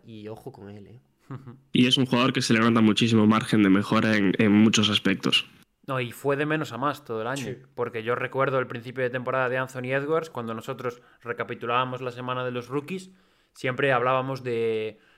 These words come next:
Speaker 2: de que era muy inconsistente, de que fallaba muchos tiros, de que se tiraba hasta las zapatillas.
Speaker 1: Sí.
Speaker 2: Y con el paso de los partidos eso lo fue mejorando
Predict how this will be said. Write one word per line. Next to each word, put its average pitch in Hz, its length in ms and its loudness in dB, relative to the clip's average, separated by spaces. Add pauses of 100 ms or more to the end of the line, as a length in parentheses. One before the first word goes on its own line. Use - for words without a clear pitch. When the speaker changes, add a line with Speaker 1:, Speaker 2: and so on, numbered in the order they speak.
(120)
Speaker 2:
de 117 140 -10
que 120 100 -4
era 120 140 -4
muy 131 200 -4
inconsistente, 139 880 -4
de 127 160 -4
que 117 280 -4
fallaba 117 240 -6
muchos 127 360 -12
tiros, 139 280 -2
de 123 60 -10
que 120 80 -14
se 117 80 -16
tiraba 123 220 -4
hasta 123 140 -8
las 120 120 -6
zapatillas. 156 680 -4
Speaker 1:
Sí. - 120 -18 (400)
Speaker 2:
Y 127 100 -14
con 117 160 -8
el 110 80 -4
paso 123 220 -6
de 143 60 0
los 135 120 -4
partidos 139 360 -2
eso 131 160 -6
lo 127 80 0
fue 139 140 -4
mejorando 147 680 -2